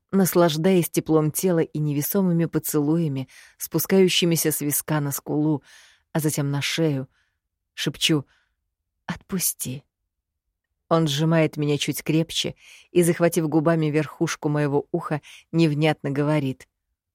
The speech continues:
«Поскучай. Я скоро». Я снова свободна. Вот гад.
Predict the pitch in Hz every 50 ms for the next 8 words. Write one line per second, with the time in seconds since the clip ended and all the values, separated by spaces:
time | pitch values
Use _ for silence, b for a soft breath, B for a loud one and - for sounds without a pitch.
0 | _ _ _ _ _ _ _ _ _ _ _ _ _ _ _ _ - - 190 -
1 | - 220 - - - 147 139 139 139 - _ _ _ _ _ _ _ _ _ _
2 | _ _ _ _ _ - 226 233 202 - - - 131 127 - 139 139 - _ _
3 | _ _ _ _ _ _ _ _ _ _ _ b b b b b b b b b
4 | b b b _ _ _ - 180 196 185 175 - 180 165 156 160 151 - 156 151
5 | 139 131 135 131 - - 127 131 - _ _ _ _ _ _ _ _ _ _ _
6 | _ _ _ _ - 226 233 240 240 214 160 139 131 139 131 131 - _ _